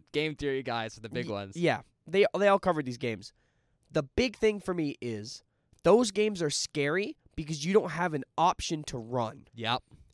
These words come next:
Speaker 2: And if you're a human being, you're going to run. And I don't think it's conducive to actually being, because the horror of it is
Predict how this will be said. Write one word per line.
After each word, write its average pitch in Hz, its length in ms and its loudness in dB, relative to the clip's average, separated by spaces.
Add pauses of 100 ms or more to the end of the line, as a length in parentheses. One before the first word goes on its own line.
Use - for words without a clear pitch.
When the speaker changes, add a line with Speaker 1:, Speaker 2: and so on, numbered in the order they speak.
(160)
Speaker 2:
And 165 220 -2
if 170 200 -4
you're 160 220 4
a 135 40 2
human 214 480 4
being, 143 640 2 (160)
you're 190 180 8
going 208 460 10
to 202 140 2
run. 160 520 4 (200)
And 175 220 0
I 175 140 2
don't 190 420 6 (160)
think 185 360 -2
it's 170 160 -4
conducive 151 600 0
to 165 160 -4
actually 156 360 0
being, 139 360 -2 (260)
because 202 300 2
the 185 140 2
horror 254 460 8
of 196 140 4
it 165 80 0
is 135 380 0